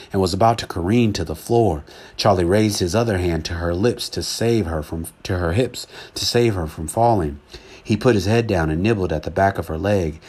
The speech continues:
His mouth trembled at the firm sweetness of the flesh. He closed his eyes, letting his fingers dig into her waist.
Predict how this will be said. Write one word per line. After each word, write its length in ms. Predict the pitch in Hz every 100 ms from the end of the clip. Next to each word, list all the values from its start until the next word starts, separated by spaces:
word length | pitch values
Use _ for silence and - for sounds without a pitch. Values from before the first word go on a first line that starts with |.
| - -
His 180 | - 90
mouth 320 | 104 92 -
trembled 440 | - 123 113 95
at 100 | 85
the 80 | 82
firm 380 | 87 - 110 101
sweetness 560 | - - 120 98 85 -
of 100 | 85
the 80 |
flesh. 540 | 80 - 113 80 - - - - -
He 140 | - 110
closed 380 | - 123 107 95
his 160 | 90
eyes, 320 | 104 98 87
letting 240 | 87 98 87
his 140 | 87
fingers 380 | - 107 92 78
dig 220 | 85 87
into 160 | 85 80
her 180 | 80 80
waist. 480 | 87 85 76 -